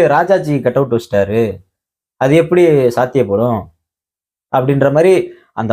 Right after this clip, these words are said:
மாநாட்டினுடைய நோக்கம் என்பது ஒரு உயரிய நோக்கம். ஆனா அந்த நோக்கத்தை வந்து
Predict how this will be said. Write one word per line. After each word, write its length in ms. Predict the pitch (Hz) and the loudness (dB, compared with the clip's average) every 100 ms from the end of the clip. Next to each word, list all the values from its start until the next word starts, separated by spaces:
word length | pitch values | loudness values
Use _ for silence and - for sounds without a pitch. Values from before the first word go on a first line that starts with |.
| 104 | 0
மாநாட்டினுடைய 580 | 123 180 208 190 185 180 | 0 0 0 0 2 2
நோக்கம் 380 | 165 196 208 196 | 2 0 0 -2
என்பது 220 | 185 196 214 | -2 0 2
ஒரு 120 | 175 | 2
உயரிய 360 | 160 202 202 170 | 2 0 0 0
நோக்கம். 380 | 151 151 120 - _ _ _ _ _ _ _ _ _ - | -2 -2 -6 -8 _ _ _ _ _ _ _ _ _ -4
ஆனா 140 | 123 160 | 0 0
அந்த 160 | 147 | 0
நோக்கத்தை 420 | 139 160 175 160 147 | 0 0 0 2 0
வந்து 220 | 131 | 2